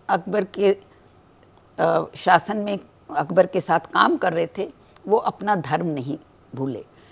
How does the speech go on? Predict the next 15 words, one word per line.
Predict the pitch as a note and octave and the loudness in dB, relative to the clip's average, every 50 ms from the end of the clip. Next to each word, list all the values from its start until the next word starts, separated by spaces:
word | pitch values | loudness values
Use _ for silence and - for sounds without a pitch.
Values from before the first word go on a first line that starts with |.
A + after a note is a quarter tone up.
| - _ _ - C4+ | -20 _ _ -6 -2
ये | G#3 B3 C4+ | 0 0 2
नहीं | D4 D4 D#4 | 4 4 4
हुआ | D#4 G3+ G#3 G#3 G#3+ A3+ | 4 4 4 4 4 4
कि | A3+ - A#3+ A3 | 4 2 -2 0
भाई | F#3+ G3 G3+ G#3+ G#3+ | 2 2 2 2 0
वो, | F#3 F#3 G3+ G#3 G3+ - - - _ _ _ _ _ _ _ - - | 2 4 6 6 6 4 2 -10 _ _ _ _ _ _ _ -8 -4
अ, | F3+ E3+ E3 E3+ F3 - | 0 2 2 2 2 0
you | - - - - G#3 F3+ F3 | -4 -8 -12 -8 -6 -4 -2
know, | F3 A3 B3+ - G3+ | -2 -2 -4 -4 -4
they | F3 E3+ G3 F#3+ | 2 4 4 4
became | F3 G3 F3+ - G#3 G3+ F#3+ F#3+ | 4 2 0 2 2 2 2 2
Mughal | G3 F3+ A#3 A#3+ | 4 6 6 6
officers। | A3 F3+ - - D3+ C3+ - - C#3 B2+ C3+ - - - - _ _ _ _ - | 6 4 0 -2 -6 -8 -6 -6 -8 -8 -8 -10 -14 -20 -20 _ _ _ _ -4
जहाँ | F3+ D#3+ G3+ F#3+ A#3 C4+ D#4+ - - | 0 2 2 6 8 8 8 6 6
पर | B3 C4 B3+ B3 - | 2 4 4 2 0